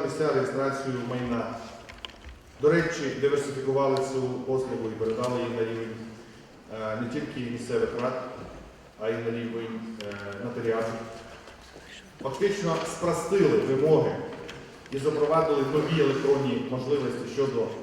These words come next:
оформлення дозволів на будівництво, наприклад. Багато інших речей. Фактично сьогодні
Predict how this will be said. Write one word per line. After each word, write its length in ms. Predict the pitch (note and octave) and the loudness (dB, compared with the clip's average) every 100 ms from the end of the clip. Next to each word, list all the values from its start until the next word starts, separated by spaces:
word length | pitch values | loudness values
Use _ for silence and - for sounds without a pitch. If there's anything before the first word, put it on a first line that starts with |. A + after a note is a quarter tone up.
| - - - | -12 -14 -12
оформлення 420 | - D3+ - C3+ | 4 6 6 2
дозволів 480 | D3+ D3 A#2+ G#2+ C#3 | 0 0 -2 -4 -6
на 60 | |
будівництво, 680 | B2 B2 A#2 A#2 A2+ - F#2+ - - G#2+ | -6 -6 -6 -6 -8 -10 -12 -16 -14 -12
наприклад. 380 | G#2 G#2+ - - - - - - - - - - - - | -10 -8 -8 -10 -16 -18 -18 -20 -20 -20 -20 -20 -10 -2
Багато 240 | D3 C#3+ | 0 0
інших 220 | C#3 A#2 A2 G#2+ | -2 -6 -8 -8
речей. 160 | G2+ - - - - E4+ - | -10 -12 -16 -18 -14 -10 -8
Фактично 420 | - C3 - E3 D3+ | -6 -4 -4 -2 -2
сьогодні 440 | - D#3+ G#3 | 0 4 4